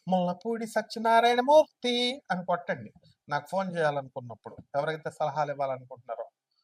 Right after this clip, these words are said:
ఆ, అప్పుడు మీకు అర్థమవుతుంది మన కృషి ఏంటో. పెద్ద పెద్ద హేమ హేమీలే ముల్లపూడి అనగానే జడుచుకు చేస్తారు. ముల్లపూడి హరీష్ చంద్ర ప్రసాద్ తెలుసు కదా, ఆంధ్ర షుగర్స్, అది అన్నమాట. అందువలన ఇవన్నీ జాగ్రత్తగా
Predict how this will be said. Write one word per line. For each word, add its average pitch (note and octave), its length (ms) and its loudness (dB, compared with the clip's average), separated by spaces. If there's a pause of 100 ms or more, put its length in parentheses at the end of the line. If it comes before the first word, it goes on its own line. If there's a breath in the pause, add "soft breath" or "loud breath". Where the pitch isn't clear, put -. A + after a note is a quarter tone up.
(260)
ఆ, G3+ 340 0
అప్పుడు D3 240 -8
మీకు D3 240 -6
అర్థమవుతుంది C3+ 580 -4
మన B2 160 -8
కృషి - 360 -16
ఏంటో. B2+ 400 -12 (600)
పెద్ద - 240 -2
పెద్ద D#3+ 180 -2
హేమ D3+ 360 -2
హేమీలే E3 680 -6 (640)
ముల్లపూడి E3 540 -2
అనగానే F3+ 340 -2
జడుచుకు D3+ 440 -4
చేస్తారు. C3 320 -10
ముల్లపూడి D3 480 -6
హరీష్ C#3 460 -4
చంద్ర C#3+ 160 -8
ప్రసాద్ C3 420 -4
తెలుసు C3 400 -14
కదా, G3 200 -6
ఆంధ్ర C3 380 -8
షుగర్స్, B2 540 -10 (600)
అది A#2+ 200 -10
అన్నమాట. G#2 300 -14 (440)
అందువలన B2+ 600 -8 (140)
ఇవన్నీ B2 240 -14 (120)
జాగ్రత్తగా A#2+ 400 -8